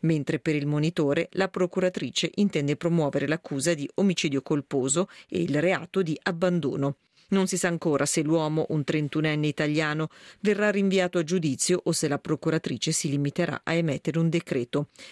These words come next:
Tutto questo basandosi sulla perizia tecnica chiesta dalla procura e ricevuta nei mesi scorsi, che ha permesso di ricostruire i contorni dell'incidente mortale.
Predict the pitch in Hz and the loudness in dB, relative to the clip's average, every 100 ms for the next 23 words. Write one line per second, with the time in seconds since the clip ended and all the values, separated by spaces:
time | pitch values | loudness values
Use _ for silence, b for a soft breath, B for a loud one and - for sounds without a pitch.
0 | B 175 175 - 143 - 170 160 180 170 | B -4 -2 -2 -2 0 -2 0 0 0
1 | 147 165 190 - 180 156 185 170 151 156 | -2 -2 -2 0 0 0 -2 -2 -2 -4
2 | 160 156 - 156 - 170 - 175 - 170 | -2 -4 -2 -4 -2 -4 -2 -4 0 -2
3 | 175 165 - 175 - 147 160 165 B B | 0 -2 -2 -4 -2 -2 0 -2 B B
4 | 139 143 - 147 151 143 147 147 147 170 | -4 -2 -2 -2 -2 -2 -2 0 0 0
5 | 185 - 135 - 175 - 156 175 180 156 | -2 -2 -2 -2 -2 -2 -2 0 0 0
6 | - 175 151 143 151 170 160 - 190 165 | -2 -2 -2 -2 -2 -2 -6 -4 0 0
7 | 131 147 - 202 190 180 135 139 160 165 | 0 -2 -4 -2 0 0 -2 0 0 0
8 | 170 165 196 147 123 156 156 170 - - | 0 0 -2 -2 -4 -2 0 -2 -4 -6
9 | - 131 | -4 -6